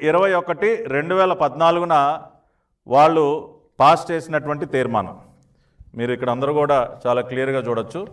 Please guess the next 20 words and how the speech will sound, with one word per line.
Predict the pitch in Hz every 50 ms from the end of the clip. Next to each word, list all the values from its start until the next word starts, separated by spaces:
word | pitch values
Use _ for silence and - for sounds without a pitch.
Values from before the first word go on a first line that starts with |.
| - - _ _ _ _ _ _ _ _ _ _ _ - -
Minutes | 101 123 156 196 208 196 - 220 202
of | 196 175 190
the | 196 185 175 165 127 120 135
one | 151 160 175
fifty-fifth | 196 180 190 196 170 190 185 190 185 165
meeting | 165 160 180 185 185 175
of | 165 147
the | 151 131 135
board | 147 165 175 175
of | 165 143 151
directors | 147 151 156 151 156 165 160 139 151
of | 143 139
the | 139 - 131
company | 131 135 127 143 156 180 196 190 - - - _ _ _ _ _ _ _ -
duly | 107 117 156 180 202 214 214 196 170
held | 170 180 180 180 180 180
on | 196 220 226 - - - _ _ _ _ _ _ _ _ -
Friday, | 139 139 147 170 180 175 190 220 233 226 - - - - 156
twenty-first | 170 185 196 - 233 220 - 226 220 226 226 - 170 165
March | 170 185 185 170 - -